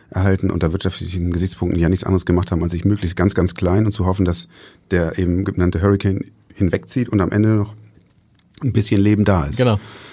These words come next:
Speaker 1: Und, ähm, und ich fand das auch nachvollziehbar und es war, by the way, auch natürlich an die,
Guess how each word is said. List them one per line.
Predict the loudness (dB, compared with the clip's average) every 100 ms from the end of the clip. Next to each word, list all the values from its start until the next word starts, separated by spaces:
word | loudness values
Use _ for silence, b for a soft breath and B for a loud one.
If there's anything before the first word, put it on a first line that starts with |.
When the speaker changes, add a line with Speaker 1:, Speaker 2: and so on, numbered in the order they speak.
| B B B -6
Speaker 1:
Und, | -2 -2 -2
ähm, | 0 0 -2 -8 _ _ _ _ _ _ _ -2
und | -2 -2
ich | -4
fand | 0
das | 0
auch | 0
nachvollziehbar | 0 0 -2 -2 -4 -2
und | -2
es | 0
war, | 2 2 0 -2 -8 -2
by | -2 0
the |
way, | 0 -2 -2
auch | -4 -4 -12 _ b b b b b b b b _
natürlich | -12 -4 -4 -4 -4
an | -4
die, | -4 -6